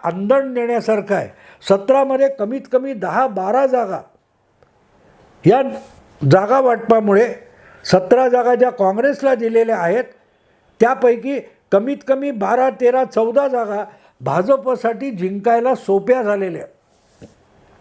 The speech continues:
ज्याला आपल्या मराठी भाषेत आंदण देणं म्हणतात, फुकटात देऊन टाकायचं. आणि इथे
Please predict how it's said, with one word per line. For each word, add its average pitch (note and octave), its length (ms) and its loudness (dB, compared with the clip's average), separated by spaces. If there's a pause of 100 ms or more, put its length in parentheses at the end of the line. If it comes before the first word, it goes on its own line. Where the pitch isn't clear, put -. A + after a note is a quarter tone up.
(800)
ज्याला G3+ 200 4
आपल्या A#3 320 0
मराठी A#3 400 0
भाषेत A#3+ 360 0 (300)
आंदण B3+ 480 0
देणं B3+ 240 2
म्हणतात, F3 380 -6 (560)
फुकटात B3+ 380 2
देऊन C4 320 0
टाकायचं. F#3+ 420 -4 (2000)
आणि B3+ 120 4
इथे F3 300 2